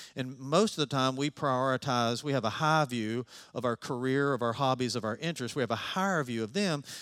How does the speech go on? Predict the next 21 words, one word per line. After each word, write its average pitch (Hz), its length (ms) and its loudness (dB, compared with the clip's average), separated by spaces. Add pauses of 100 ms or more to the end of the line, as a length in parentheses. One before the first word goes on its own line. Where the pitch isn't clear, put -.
(140)
than 131 180 2
we 127 120 2
do 123 200 2
of 107 100 0
worshiping 117 380 -2
the 107 80 -4
Lord 107 240 -2
and 107 80 -6
serving 135 300 -2
the 95 60 -6
Lord, 78 220 -12 (240)
right? 127 300 -6
And 123 120 -8
so 123 200 0
what, 127 160 0
what, 139 200 2
what's 147 220 0
driving 143 520 2
that 120 140 2
is 117 120 -2
pride. 156 340 4